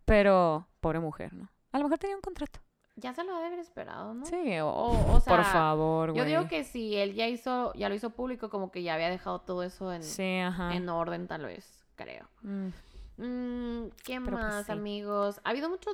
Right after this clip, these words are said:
Speaker 2: dra-, ah, bueno, otra historia de amor. Muchos enamorados.
Speaker 1: Mucha, tenemos en nuestro board muchas parejitas. Estoy impresionada.
Speaker 2: Ajá. Hay que, hay que pasar por las felices rápido.
Speaker 1: Sí, así como que eso no nos interesa.
Speaker 2: Sí, sí, sí. Felicidad, no.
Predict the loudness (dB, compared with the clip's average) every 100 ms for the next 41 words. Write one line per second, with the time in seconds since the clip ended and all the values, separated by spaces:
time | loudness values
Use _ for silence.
0 | -4 -6 -4 -8 -4 -2 -2 -4 -6 -6
1 | -4 -4 -2 0 0 -2 -4 -6 -8 -8
2 | -4 -2 -2 -2 0 2 0 0 -6 -4
3 | -4 2 4 6 6 4 4 6 6 4
4 | 2 0 2 2 2 0 -4 -14 -2 2
5 | 6 4 4 2 2 0 -2 -8 -6 -6
6 | -8 -16 -20 -10 -10 -6 -2 0 0 -6
7 | -10 -8 -4 0 2 2 -2 -4 -8 -8
8 | -8 -8 -8 -12 -10 0 2 2 -2 0
9 | -2 0 -2 -2 -2 -2 -2 -4 -4 -4
10 | -6 -6 -6 -6 -6 -8 -4 -4 -4 -4
11 | -4 -6 -12 _ _ -8 -4 -2 -2 2
12 | 2 4 4 4 2 2 2 0 0 2
13 | 6 6 6 2 -2 -2 -2 0 -2 0
14 | 0 0 -2 -2